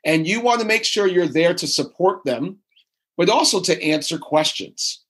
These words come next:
One of the things I always communicate to the parents at my school is that you would rather the students ask these questions in a setting where they feel comfortable and safe.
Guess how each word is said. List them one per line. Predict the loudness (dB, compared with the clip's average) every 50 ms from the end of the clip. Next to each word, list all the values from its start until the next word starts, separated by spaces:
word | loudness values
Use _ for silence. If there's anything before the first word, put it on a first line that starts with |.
| _ _ _ _ -20 _ _ _ _ _ _
One | _ 0 2 2
of | 2 2
the | 0 -4
things | -2 2 2 2 2 0 -2 -6 -4 0
I | 0 2 2 2 0 -4 -4
always | 0 2 4 4 6 4 4 4 2
communicate | -2 -4 -6 -4 -2 -2 -2 -2 0 0 0 0
to | -2 -6 -8
the | -8
parents | -4 -4 -2 -2 -2 -2 0 -2
at | -2 -2 -2
my | -4 -2 -2
school | 0 -2 -2 -2 -4 -4 -6 -6 -6 -8 -12 _ _ _ _ _ _ _ _ _
is | -2 -2 0 2
that | 2 2 2 0
you | 0 2
would | 2 2 0 0
rather | -4 -2 0 2 4 4 4 4 4 4 2 2
the | 2 2 0
students | 0 0 0 -2 -2 0 0 0 -2 -2 -2 -2 -2 -6 -10 _ _
ask | -2 0 0 0 0 -2 -4 -4
these | -4 -4 -4 -4 -4
questions | -4 -2 -2 0 0 -2 -4 -6 -8 -8 -4 -4 -4 -4 -6 _ _ _ _ _ _ _ _ _ _ _ _ _
in | -2 0 0
a | 2 2
setting | 0 2 2 2 2 2 2 0 0
where | 0 2
they | 2 2 2 0 0
feel | 0 -2 -2
comfortable | -2 -4 -4 -4 -4 -2 -2 -4 -4 -2 -2
and | -2 -4 -2
safe. | 0 2 2 4 2 2 0 -2 -8 _